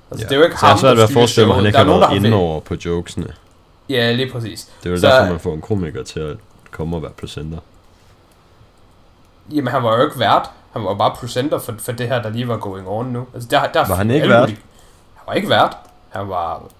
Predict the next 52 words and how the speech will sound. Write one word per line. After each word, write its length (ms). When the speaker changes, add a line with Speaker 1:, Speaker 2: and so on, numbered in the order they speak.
Speaker 1:
De 80
får 180
alle 280
mulige 520
t-, 120
til 340
at 120
komme 300
og 80
bare 380
s-, 200
læse 280
et 60
eller 160
andet 220
op. 180
Det 100
ved 140
du 100
da 60
også 160
godt 160
i 60
Oscars. 480
Det 80
var 60
ikke 120
Chris 180
Rock, 160
der 60
var 80
Speaker 2:
Men 120
Speaker 1:
vært. 160
Han 260
var 120
bare... 380
Altså 200
sådan, 180
når 160
der 80
er 40
nogen, 140
der 60
skal 160
op 60
og 80
sige, 360
okay, 400
best, 340
øh, 180
nominees 680
for 520